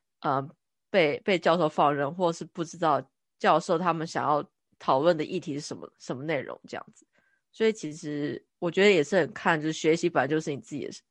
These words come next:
自己的事情。那教授他给你几个引导方向，靠你自己去挖掘，那他也才有机会跟你平等的讨论啦，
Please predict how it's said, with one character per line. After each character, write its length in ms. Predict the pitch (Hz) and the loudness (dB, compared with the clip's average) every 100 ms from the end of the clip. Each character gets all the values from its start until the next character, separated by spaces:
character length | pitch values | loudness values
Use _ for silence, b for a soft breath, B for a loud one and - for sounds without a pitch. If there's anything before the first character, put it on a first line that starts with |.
| _ _ | _ _
自 200 | - 214 | -6 -2
己 80 | 135 | 0
的 80 | |
事 160 | 147 160 | -2 -4
情。 240 | 131 - - _ b b b b - | -6 -10 -12 _ b b b b -2
那 240 | 208 165 | 4 4
教 240 | - 185 | 6 6
授 180 | 170 175 | 6 4
他 140 | 170 165 | 4 4
给 180 | 147 | 2
你 140 | 143 147 | -2 -4
几 140 | - | -6
个 140 | - - | -6 -6
引 140 | 139 | -4
导 220 | 135 135 | -2 -2
方 240 | - 143 160 | -4 -6 -4
向， 340 | - 110 - - _ - | -4 -6 -6 -14 _ -2
靠 180 | 196 | 0
你 100 | 147 | 0
自 100 | 123 | -2
己 60 | 147 | -6
去 120 | 135 | -4
挖 340 | 135 135 135 131 | 0 4 4 2
掘， 300 | - 151 - _ _ _ - | -2 -14 -16 _ _ _ -4
那 140 | 160 | -2
他 220 | 180 175 | 6 6
也 100 | 151 | 6
才 200 | - 143 | 2 4
有 260 | 151 123 - _ _ _ | 4 2 -6 _ _ _
机 180 | 196 214 | 2 6
会 120 | 208 | 6
跟 140 | 214 | 6
你 80 | 175 | 2
平 280 | - 165 175 | -2 -4 0
等 100 | 151 | 0
的 80 | 143 | 0
讨 220 | 185 - | -2 0
论 220 | 156 104 | 0 0
啦， 180 | - | -6